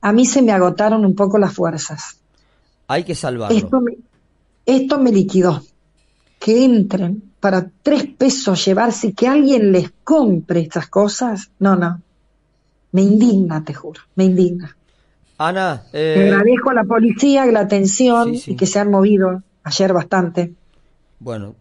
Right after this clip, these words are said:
Speaker 2: hay, hay que, hay que encontrar eso y, y, eh, por lo pronto. Y lo otro que hay que hacer es,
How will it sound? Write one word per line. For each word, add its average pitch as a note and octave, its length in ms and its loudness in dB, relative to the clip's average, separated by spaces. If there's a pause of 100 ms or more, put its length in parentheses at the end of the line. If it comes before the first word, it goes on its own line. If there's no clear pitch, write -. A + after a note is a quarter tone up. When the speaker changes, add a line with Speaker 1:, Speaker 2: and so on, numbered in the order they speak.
(160)
Speaker 2:
hay, D#3+ 160 -4
hay F#3 120 -4
que, F3 260 -2
hay G3+ 100 -4
que G#3 80 -8
encontrar G3+ 420 -2
eso A#3+ 500 0
y, C#3 600 -6
y, C3+ 180 -6
eh, C3+ 240 -8 (580)
por D3+ 140 -8
lo D#3 120 -2
pronto. B2 520 -4 (340)
Y C3 100 -8
lo C#3+ 120 -2
otro F3+ 180 -2
que D3+ 80 -4
hay D3 60 -4
que D3 100 -6
hacer F3+ 400 -6 (220)
es, - 440 -12